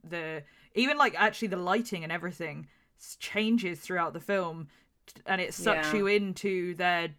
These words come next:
Speaker 1: drug-fueled, like,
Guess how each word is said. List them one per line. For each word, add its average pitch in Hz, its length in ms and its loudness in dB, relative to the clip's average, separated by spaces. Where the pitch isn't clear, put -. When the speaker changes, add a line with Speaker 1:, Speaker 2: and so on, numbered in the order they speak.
Speaker 1:
drug-fueled, 175 1040 -4
like, 165 420 -6